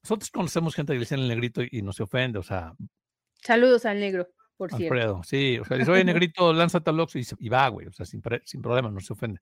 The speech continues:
Speaker 2: Ujú.
Speaker 1: Saludos, Alfredo. No,
Speaker 2: Yo
Speaker 1: no.
Speaker 2: tenía un, un, un amigo, un, un amigo de la prepa que siempre era como el negro y hasta la fecha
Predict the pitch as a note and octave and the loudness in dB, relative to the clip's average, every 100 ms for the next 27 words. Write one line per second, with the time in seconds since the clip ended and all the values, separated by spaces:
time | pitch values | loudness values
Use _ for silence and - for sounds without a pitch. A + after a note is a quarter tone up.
0 | _ A3+ F3+ G#3 F#3+ G#3 A#3+ C#3+ D#3 C#3+ | _ -2 0 0 0 -4 -2 4 6 6
1 | A#2+ G#2+ A#2 G#2 - _ _ - B2+ B3 | 2 0 -2 -4 -8 _ _ 2 6 8
2 | G4+ F4+ C#4+ C4 A#3+ C4 B3+ A#3 B3+ B3 | 8 10 10 10 10 6 4 4 4 4
3 | A#3 A#3 A3 G#3+ A3+ A#3 A3+ G#3+ A3+ A3 | 4 2 2 2 2 4 4 2 2 2
4 | D3+ D3 F3+ G#3 A#3 G#3+ G3 A#3 C4 F#3+ | 0 -2 0 2 2 4 4 6 4 2
5 | F#3 E3+ E3 E3 D#3+ D#3+ - A3+ A3 G3+ | 2 2 2 0 -2 -6 2 2 6 8
6 | A3 E4+ - F3+ E3+ - - - E3 D#3+ | 8 6 2 -2 -2 -4 -10 -4 -4 0
7 | B3 G3 F#3 E3+ E3+ F3 B3+ E4 D#3 D#3 | 0 0 -2 -4 -2 2 4 6 4 0
8 | E3+ E3+ G#3 D#3+ - F3+ E3+ E3+ E3+ G#3+ | -4 -6 -2 -2 4 6 6 4 4 2
9 | G#3 B3+ | 4 4